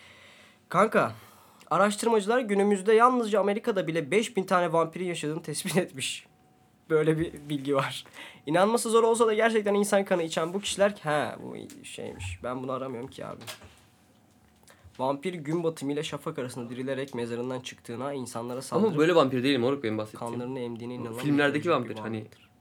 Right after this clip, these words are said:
Speaker 2: ruhsal. Bunlar çünkü hastalık olarak, bir şey virüsü olarak geçiyor ya. O şekilde değil. Ver, ver, ben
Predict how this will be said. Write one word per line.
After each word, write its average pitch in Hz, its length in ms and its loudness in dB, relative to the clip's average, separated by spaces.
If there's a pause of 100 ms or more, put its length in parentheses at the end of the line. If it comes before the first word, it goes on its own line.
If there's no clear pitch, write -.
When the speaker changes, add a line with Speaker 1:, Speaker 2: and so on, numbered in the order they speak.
(120)
Speaker 2:
ruhsal. 120 420 -2
Bunlar 143 240 -2
çünkü 147 300 -8
hastalık 131 460 -4
olarak, 120 280 -2
bir - 60 -8
şey 127 140 -2
virüsü 120 260 -4
olarak 120 280 -2
geçiyor 131 320 -8
ya. 104 160 -8 (560)
O 117 80 -10
şekilde 117 320 -6
değil. 117 160 -6 (2250)
Ver, 120 160 0
ver, - 0 -
ben 135 120 0